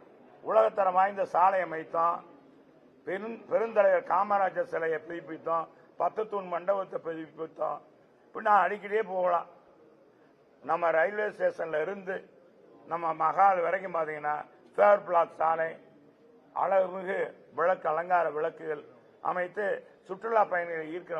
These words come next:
மாதிரி செஞ்சோம். ஜான்சி ராணி திடல்ல வரவேற்பு ஒரு க-, பெரிய கட்டடம் கட்டணும். இப்படி எத்தனையோ கட்டணம். பெரியார் பேருந்து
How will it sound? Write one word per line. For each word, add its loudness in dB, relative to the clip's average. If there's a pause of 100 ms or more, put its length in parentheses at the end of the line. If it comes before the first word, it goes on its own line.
மாதிரி -4
செஞ்சோம். -14 (440)
ஜான்சி 2
ராணி 0
திடல்ல -4 (440)
வரவேற்பு -4 (540)
ஒரு 0
க-, 0 (100)
பெரிய -8 (100)
கட்டடம் -6 (380)
கட்டணும். -6 (580)
இப்படி -12 (140)
எத்தனையோ -2 (120)
கட்டணம். -6 (720)
பெரியார் 2
பேருந்து 2